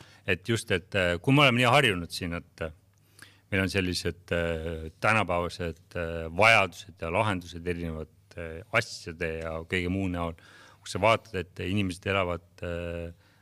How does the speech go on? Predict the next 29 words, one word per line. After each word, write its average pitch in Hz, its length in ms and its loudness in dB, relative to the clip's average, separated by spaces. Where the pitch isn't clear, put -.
väikestes, 92 920 0
äh, 85 320 0
vineeritükkides 101 1000 2
kokku 98 320 -6
pandud 87 440 -2
majades, 90 600 -2
äh, 87 260 -10
mis 87 240 -8
on 87 120 -4
naeruväärselt 92 680 0
väiksed, - 460 -6
kus - 220 -14
ei 98 60 -8
ole 95 260 -4
mingisuguseid 87 440 -8
elementaarseid 87 920 0
tingimusi. 87 560 -2
Aga 110 80 0
ta 107 100 2
tuleb 185 320 4
sulle 98 220 0
vastu 123 400 2
hommikul, 98 400 0
esimese 110 300 2
asjana 92 240 -2
ütleb - 180 -8
sulle 82 540 -6
laia 117 300 6
naeratusega: 101 440 -4